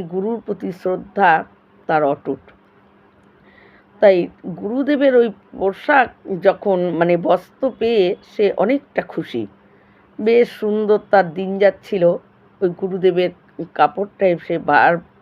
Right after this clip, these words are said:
বার ভালো করে পরিষ্কার করে সেটাকে কেচে ধুয়ে পরিষ্কার করে দিত। এইভাবে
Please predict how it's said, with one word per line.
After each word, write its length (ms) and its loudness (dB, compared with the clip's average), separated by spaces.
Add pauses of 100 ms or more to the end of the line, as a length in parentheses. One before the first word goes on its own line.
বার 300 2
ভালো 360 -2
করে 240 -4
পরিষ্কার 560 -4
করে 300 -4
সেটাকে 400 -8
কেচে 460 -4
ধুয়ে 340 -2 (160)
পরিষ্কার 480 -2
করে 220 -2 (1200)
দিত। 320 -6 (320)
এইভাবে 500 2